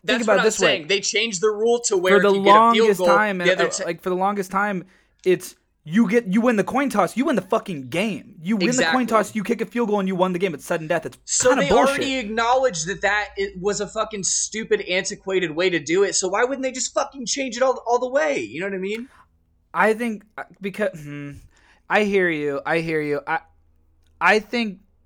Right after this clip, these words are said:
Speaker 2: again, and I know I'm just reiterating the same point. I think the fact that it is so rare is an argument for it to stay, just because, like, every, like, that, I,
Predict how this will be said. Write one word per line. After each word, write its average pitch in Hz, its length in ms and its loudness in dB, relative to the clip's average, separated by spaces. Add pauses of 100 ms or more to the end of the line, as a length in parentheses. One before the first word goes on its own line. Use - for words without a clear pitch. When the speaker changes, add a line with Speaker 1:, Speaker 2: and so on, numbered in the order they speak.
(140)
Speaker 2:
again, 160 380 -4
and 139 120 -8
I 160 160 -2
know 160 120 -2
I'm 151 100 -6
just 147 160 -10
reiterating 131 380 -4
the 120 60 -12
same 127 140 -12
point. 127 220 -10
I 156 100 -2
think 190 240 -8
the 175 80 -6
fact 156 300 -4
that 147 100 -4
it 131 120 -10
is 135 200 -6
so 147 160 -6
rare 147 420 -4
is 131 300 -10
an 131 160 -8
argument 131 420 -10
for 131 140 -6
it 127 80 -10
to 120 80 -14
stay, 123 400 -8
just 131 200 -16
because, 127 340 -10
like, 123 300 -8 (760)
every, 180 340 -4
like, 175 300 -4 (460)
that, 185 340 -2 (1500)
I, - 100 -16